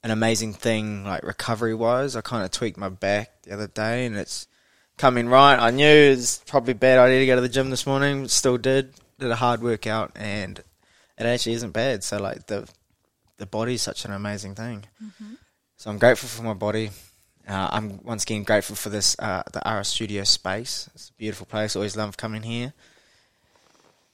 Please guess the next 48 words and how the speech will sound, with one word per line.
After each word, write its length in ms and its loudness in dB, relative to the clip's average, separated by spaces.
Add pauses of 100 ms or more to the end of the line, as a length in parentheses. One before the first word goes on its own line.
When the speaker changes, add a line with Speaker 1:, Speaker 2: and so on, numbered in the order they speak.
(140)
Speaker 1:
And, 340 0
um, 280 -2 (1500)
well, 200 2
I'm 100 4
grateful 280 4
for 40 -2
the 60 -2
sushi 440 4
I 120 2
just 200 -4
had, 220 -2
just 160 -4
behind 280 -2
Speaker 2:
Mm. 40 0
Speaker 1:
Cinnamon. 420 -4
That's 240 -8
a 40 -12
fucking 340 -8
good 140 -6
sushi 360 -6
place. 360 -10 (180)
Speaker 2:
I've 100 -10
never 220 -10
tried 280 -6
it. 140 -8 (340)
Speaker 1:
Mm, 160 -8 (120)
Speaker 2:
Have 80 -20
Speaker 1:
nice 280 -2
Speaker 2:
all 80 2
Speaker 1:
little 160 2
Speaker 2:
this 180 -4
time. 340 -4
Speaker 1:
small 220 -10
Speaker 2:
Have 80 -14
they 120 0
got 80 2
Speaker 1:
kiosk. 140 -2
Speaker 2:
good 180 -2
vegan 360 -2
stuff? 440 -8 (220)
Speaker 1:
Most 260 -6
likely. 380 -10 (160)
Speaker 2:
Oh, 340 -16 (200)
I 60 -8
have 120 -6
to 140 -8
try 200 -6
it. 120 -8